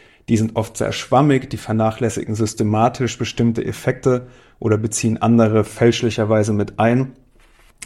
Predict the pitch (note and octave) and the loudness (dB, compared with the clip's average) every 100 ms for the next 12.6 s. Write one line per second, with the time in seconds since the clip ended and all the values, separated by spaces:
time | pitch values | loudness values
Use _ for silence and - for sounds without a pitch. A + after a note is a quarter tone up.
0 | - A2+ G#2 G2+ A2 G#2+ G#2+ - A2 - | -8 -2 0 2 0 0 0 0 -6 -2
1 | A2 A2 A2 G#2+ - - - G#2+ B2 - | 0 2 2 0 -6 -10 -6 -2 2 2
2 | B2+ B2+ A#2 A#2 A2+ - B2 A2+ B2+ C3+ | 2 4 4 4 0 -4 -4 -2 0 0
3 | B2+ - A#2+ - A2+ A2 A2+ - G#2+ A2+ | -2 -4 -4 -2 0 2 0 0 -4 -6
4 | - - _ _ - G#2 G#2+ G#2+ - - | -8 -20 _ _ -2 2 4 4 0 -4
5 | B2 B2+ B2 A2+ A2 - A2 - A2+ A#2 | 0 4 2 0 -4 -2 -2 -2 -4 0
6 | G#2+ G#2+ - A#2+ C3 C#3+ A#2 B2 A#2 A2+ | 0 0 -2 -2 0 0 0 0 0 0
7 | A#2 A2+ A2+ A2+ - A2+ A2+ A2 - A2+ | 0 0 -2 -6 -4 -2 -2 -4 -2 0
8 | A2 - - _ - _ _ _ G#2 A2 | 0 -4 -20 _ -20 _ _ _ 0 0
9 | A2+ A#2+ - B2+ C3+ C3 A#2+ A#2+ - A2+ | -2 -2 2 2 2 -4 -4 -6 -4 -6
10 | - A2 A2+ - A#2+ A#2+ - A2+ G#2+ - | -4 -6 -6 0 2 0 -2 -4 -4 0
11 | C3 C#3+ C#3+ A#2+ A#2 - A2+ - A#2+ - | 4 4 2 2 0 0 -6 -2 -4 0
12 | A2 A2 A2+ G#2+ A2 | 0 2 2 2 -2